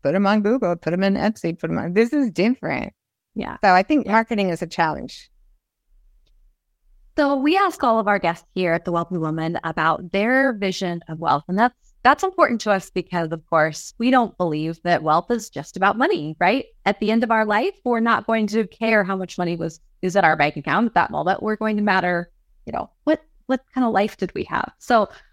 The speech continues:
Speaker 2: let's ask you, Brianna, what is the thing in your life that makes you feel the wealthiest?
Speaker 1: I live by the beach.
Speaker 2: Oh.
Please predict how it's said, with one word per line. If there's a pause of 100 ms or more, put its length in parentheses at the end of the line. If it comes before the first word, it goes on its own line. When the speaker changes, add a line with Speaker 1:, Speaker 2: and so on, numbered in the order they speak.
(200)
Speaker 2:
let's
ask
you,
Brianna,
what
is
the
thing
in
your
life
that
makes
you
feel
the
wealthiest? (1900)
Speaker 1:
I
live
by
the (160)
beach. (360)
Speaker 2:
Oh.